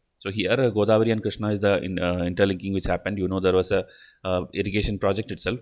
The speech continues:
with a very big chart I have explained in my test series also during that time in current affairs. So this was expected to be known by everyone, but, uh, other rivers also you should go and check whether there is any river linking project. In the cities of our country,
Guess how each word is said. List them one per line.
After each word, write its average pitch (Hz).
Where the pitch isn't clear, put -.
with 90
a 90
very 98
big 98
chart 101
I 95
have 98
explained 98
in 95
my 98
test 90
series 98
also 90
during 90
that 87
time 90
in 98
current 90
affairs. 90
So 101
this 101
was 110
expected 110
to 117
be 113
known 107
by 107
everyone, 95
but, 95
uh, 92
other 92
rivers 113
also 113
you 123
should 110
go 101
and 107
check -
whether 113
there 101
is 98
any 147
river 98
linking 98
project. 87
In 107
the 113
cities 127
of 123
our 117
country, 98